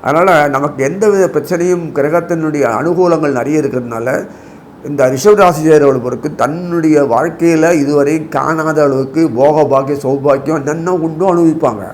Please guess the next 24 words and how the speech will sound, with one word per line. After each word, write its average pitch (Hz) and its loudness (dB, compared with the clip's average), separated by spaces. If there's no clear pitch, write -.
இவன் 123 -2
ஒண்ணும் 180 0
பசங்களை 175 4
வளர்த்து, 160 2
குழந்தைகளை 156 2
வளர்த்து 151 0
டேலண்டட் 156 0
ஆக 143 0
வேண்டாம். 113 -4
அது 151 -2
இது 170 -2
தானா 151 -2
டேலண்டட் 147 -2
ஆகும். 127 -2
வயிற்றுலேருந்து 156 2
பிறக்கும்போது 143 0
பிறந்துவிடும். 131 -4
continuation 175 0
of 135 -2
birth-ல 131 0
எப்படி 139 0
ஆகும்? 127 -8
ஆச்சரியமா 156 -2
இருக்கும். 117 -8